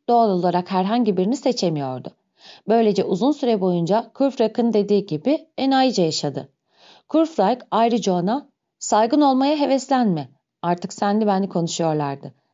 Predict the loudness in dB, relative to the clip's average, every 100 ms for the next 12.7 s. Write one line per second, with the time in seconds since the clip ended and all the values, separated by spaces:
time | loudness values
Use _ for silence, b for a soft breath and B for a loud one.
0 | _ -2 0 2 0 0 -2 -2 -2 -2
1 | -4 -4 -2 -2 0 -2 -2 -4 0 2
2 | 2 0 0 0 0 0 2 0 0 -8
3 | -8 -10 -12 _ _ _ _ _ _ -2
4 | 2 4 2 2 2 0 0 0 0 0
5 | -2 -2 -10 -14 _ _ -6 0 2 2
6 | 0 -4 -2 -4 -2 -4 -2 -2 0 2
7 | 0 -2 -2 0 2 0 2 0 0 -2
8 | -4 -4 -4 0 2 4 4 4 0 -2
9 | -6 -6 -8 b b b _ 0 0 0
10 | 0 0 2 0 -2 -8 b b _ -2
11 | 0 2 2 2 2 0 0 -2 0 0
12 | 2 2 2 0 0 -4 -8